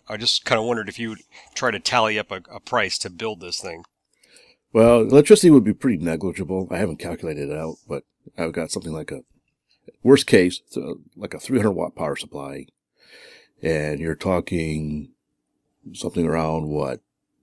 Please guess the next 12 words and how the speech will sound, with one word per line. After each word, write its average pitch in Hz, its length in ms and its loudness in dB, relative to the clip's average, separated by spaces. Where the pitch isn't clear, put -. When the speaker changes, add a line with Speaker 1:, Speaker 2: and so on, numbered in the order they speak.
Speaker 2:
maybe 80 520 -4
fifteen 92 560 -2
cents - 400 -2
a - 80 -10
kilowatt 92 580 0
hour? 98 420 2
So - 240 -4
that's - 580 -4
one 95 240 2
third 98 460 4
of 85 120 2
fifteen. 101 800 -2